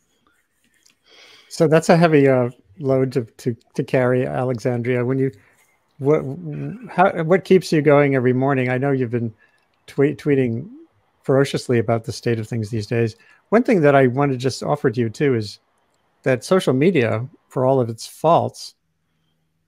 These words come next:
seems to be a prime driver of the capacity of your, all of your organizations, Earth Uprising Now and, and the Fridays for Future hashtag activism, to organize across the world in ways that were inconceivable ten years ago.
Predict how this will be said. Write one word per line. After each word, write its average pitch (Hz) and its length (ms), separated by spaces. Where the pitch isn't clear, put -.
seems 185 260
to 156 80
be 135 100
a 120 60
prime 139 320
driver 120 560
of 117 160
the 120 100
capacity 123 540
of 107 100
your, 117 440
all 127 120
of 135 100
your 117 100
organizations, 110 800
Earth 131 180
Uprising 113 500
Now 113 340
and, 107 220
and 117 140
the 110 60
Fridays 113 320
for 113 140
Future 113 500
hashtag 110 600
activism, 113 680
to 143 80
organize 127 480
across 123 320
the 120 100
world 123 300
in 113 100
ways 113 220
that 131 80
were 127 160
inconceivable 127 760
ten 113 220
years 123 300
ago. 143 320